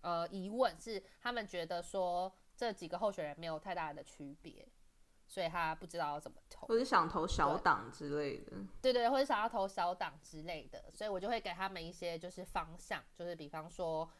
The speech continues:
Speaker 1: 呃，那如果你觉得有一些价值是你，你要为了价值跟信念投票的话，那你就去选你心中最想要支持的那个人。可是如果你觉得说，诶，有一些是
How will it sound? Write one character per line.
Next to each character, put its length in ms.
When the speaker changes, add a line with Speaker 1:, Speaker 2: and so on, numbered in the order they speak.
Speaker 1:
呃， 320
那 360
如 220
果 160
你 180
觉 200
得 200
有 200
一 40
些 160
价 220
值 160
是 160
你， 220
你 80
要 120
为 160
了 140
价 180
值 300
跟 180
信 220
念 160
投 180
票 220
的 80
话， 240
那 240
你 160
就 180
去 320
选 340
你 220
心 240
中 160
最 120
想 160
要 80
支 180
持 140
的 140
那 160
个 180
人。 120
可 80
是 140
如 100
果 140
你 140
觉 180
得 100
说， 320
诶， 280
有 160
一 40
些 240
是 320